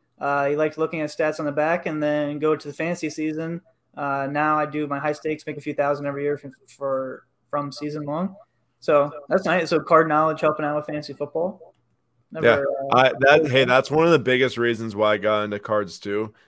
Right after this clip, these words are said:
Speaker 2: was because of fantasy football.
Speaker 1: Yeah.
Speaker 2: Um, sixth grade, I started playing fantasy football. That was, like, a year right around when I started to collect cards really hard.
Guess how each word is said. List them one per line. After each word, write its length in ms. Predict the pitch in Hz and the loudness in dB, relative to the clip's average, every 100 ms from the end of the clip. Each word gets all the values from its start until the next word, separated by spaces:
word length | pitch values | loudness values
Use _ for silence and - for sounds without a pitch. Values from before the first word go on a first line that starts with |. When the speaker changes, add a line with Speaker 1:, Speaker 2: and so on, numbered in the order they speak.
| _ | _
Speaker 2:
was 180 | - 113 | -6 -4
because 260 | 92 113 107 | -6 -6 -6
of 100 | 104 | -6
fantasy 360 | 104 98 - | -6 -6 -10
football. 540 | 92 92 87 92 85 - _ _ _ - | -10 -10 -4 -4 -4 -10 _ _ _ -4
Speaker 1:
Yeah. 220 | 104 98 | -2 -4
Speaker 2:
Um, 180 | 98 92 | -6 -12
sixth 320 | - 135 131 | -4 -2 -2
grade, 220 | - 120 123 | 0 4 4
I 80 | |
started 260 | 117 117 110 | 2 0 -2
playing 180 | 117 110 | -4 -2
fantasy 360 | 113 110 107 | -2 -2 -6
football. 560 | 104 107 113 113 110 - _ _ _ | -6 -2 4 4 4 -2 _ _ _
That 240 | - 113 120 | -2 -2 2
was, 220 | 123 110 | 0 2
like, 340 | 117 107 - _ _ _ _ | 0 0 -6 _ _ _ _
a 60 | 107 | -10
year 580 | 101 110 120 123 127 120 | -6 -2 0 2 0 0
right 220 | 107 117 | 0 0
around 340 | 117 117 123 | 2 0 0
when 80 | 120 | 0
I 140 | 113 110 | -2 -2
started 440 | - - 113 110 | -6 -2 0 0
to 60 | 113 | 0
collect 220 | 113 110 | -2 2
cards 260 | 110 110 | 0 0
really 180 | 117 123 | -2 -2
hard. 320 | 120 127 123 | 2 2 2